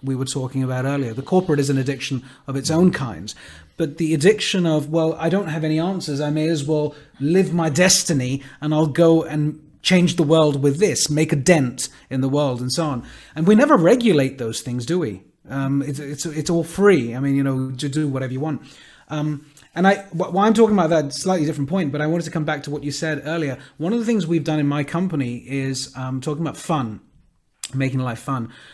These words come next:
We've, we've changed, uh, language. We've changed language. So we don't use goals anymore. We don't use targets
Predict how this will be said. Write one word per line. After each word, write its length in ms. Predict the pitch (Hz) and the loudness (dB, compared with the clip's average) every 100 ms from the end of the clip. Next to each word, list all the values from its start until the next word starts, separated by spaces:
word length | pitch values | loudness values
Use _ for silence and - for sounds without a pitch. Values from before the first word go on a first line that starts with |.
| - 95 - | -20 -20 -8
We've, 380 | 147 165 - - | 0 0 0 -10
we've 340 | 147 165 165 | -2 -2 0
changed, 600 | - 202 226 240 220 - | -4 -2 -2 -2 -2 -2
uh, 220 | 160 147 131 - _ _ - - _ | -2 -2 -4 -10 _ _ -20 -20 _
language. 960 | 156 151 170 185 139 117 101 - - - _ _ _ | -2 2 4 6 4 0 -2 -6 -6 -12 _ _ _
We've 140 | 123 | -10
changed 360 | - 175 175 139 | -6 -2 -2 0
language. 680 | 135 143 143 123 107 104 - - - | 0 2 0 -2 -4 -8 -10 -16 -12
So 160 | - 143 | -6 0
we 80 | 160 | 2
don't 220 | 185 160 | 2 0
use 220 | 165 151 | 0 0
goals 720 | 131 156 156 160 156 135 127 | 0 2 4 4 2 -2 -6
anymore. 520 | 127 120 113 104 92 - _ _ _ | -6 -4 -6 -10 -16 -20 _ _ _
We 140 | 123 | -4
don't 240 | 135 156 143 | -2 -2 -2
use 260 | 147 139 | -4 -4
targets 960 | - - 185 180 151 131 107 - - - | -8 -2 2 4 2 -2 -6 -6 -6 -6